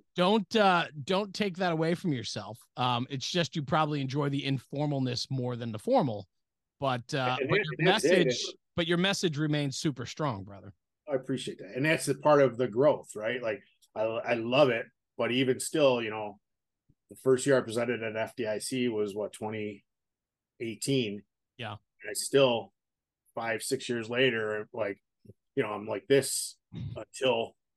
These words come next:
Speaker 2: fifteen or so minutes into it, then
Speaker 1: Yeah,
Speaker 2: you
Speaker 1: of
Speaker 2: know, that
Speaker 1: course.
Speaker 2: calm comes over you. But it's because I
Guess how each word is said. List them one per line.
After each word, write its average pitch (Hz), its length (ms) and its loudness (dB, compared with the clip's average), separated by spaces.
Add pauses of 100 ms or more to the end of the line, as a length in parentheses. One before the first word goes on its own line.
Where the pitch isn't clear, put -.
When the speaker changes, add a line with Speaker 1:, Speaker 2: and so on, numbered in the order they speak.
(800)
Speaker 2:
fifteen 139 400 2
or 120 160 2
so 120 260 0
minutes 120 340 -4
into 120 420 -4
it, 107 160 -2
then 107 300 -4 (720)
Speaker 1:
Yeah, 117 160 -2 (360)
Speaker 2:
you 117 100 -4
Speaker 1:
of 107 60 -4
Speaker 2:
know, 113 40 -2
that 110 80 -2
Speaker 1:
course. - 120 -12
Speaker 2:
calm 135 340 0
comes 113 200 -8
over 107 260 -2
you. 107 220 -2
But 165 120 6
it's 151 140 0
because 165 300 0
I 120 180 -2